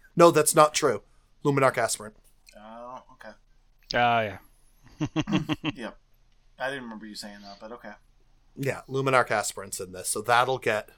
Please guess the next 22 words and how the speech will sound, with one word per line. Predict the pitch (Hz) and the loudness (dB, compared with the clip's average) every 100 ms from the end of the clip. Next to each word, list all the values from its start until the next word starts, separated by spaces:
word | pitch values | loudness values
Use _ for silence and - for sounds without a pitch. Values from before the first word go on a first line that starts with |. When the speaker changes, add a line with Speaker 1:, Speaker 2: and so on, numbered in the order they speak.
| _ 123 | _ -16
Speaker 1:
nerfed | 113 113 104 - - - | -6 -2 -2 -4 -12 -12
in | 110 92 87 - _ _ _ _ _ - | -10 -12 -14 -20 _ _ _ _ _ -10
that. | 101 85 - - - - - | -6 -6 -8 -16 -20 -20 -4
That | 160 156 - | 2 2 2
being | 160 151 139 | -6 -4 -4
said, | - 175 220 220 - - - - - - - | -2 2 2 0 -6 -20 -20 -20 -14 -10 -4
that | 127 - 110 123 | -4 -6 -6 0
this | 165 - - - | 0 0 -6 2
deck | 160 165 - | 4 4 0
does | 156 135 131 | -4 -4 -2
not | 123 135 156 | 2 4 4
survive | - 170 156 143 160 135 | 0 0 6 8 8 6
off | 123 120 117 | 2 0 0
of | 143 113 | -4 -6
those | 120 120 120 - | -4 -4 -4 -4
one | 120 120 | -4 -4
one | 113 113 | -4 -6
counters | 113 113 113 107 107 - - | -6 -10 -8 -10 -10 -10 -6
at | 104 | -6
all. | - - _ _ _ _ _ - | -8 -14 _ _ _ _ _ -20
Speaker 2:
Okay. | 160 156 90 - _ - | -18 -16 -18 -20 _ -6
Speaker 1:
It | 160 - | -6 -6